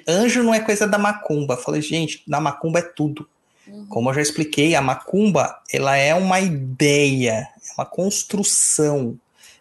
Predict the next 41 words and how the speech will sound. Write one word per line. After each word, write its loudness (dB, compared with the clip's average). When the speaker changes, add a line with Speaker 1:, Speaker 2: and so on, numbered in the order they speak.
Speaker 1:
Então 0
a 2
galera 2
viu 0
lá 2
assim, -4
"Isso -2
funciona, -2
isso -4
não -2
funciona, -2
isso -6
também -2
é -2
legal, 0
isso -2
não 0
é 2
legal." 0
Foi 2
por -2
experimentação, 0
juntaram 2
tudo -2
num 0
pacotinho 0
e 4
virou 2
macumba. -2
E 4
a 2
macumba 0
é 0
tão 0
incrível 0
que -6
todo 2
mundo, 4
todos 2
os 0
países, -2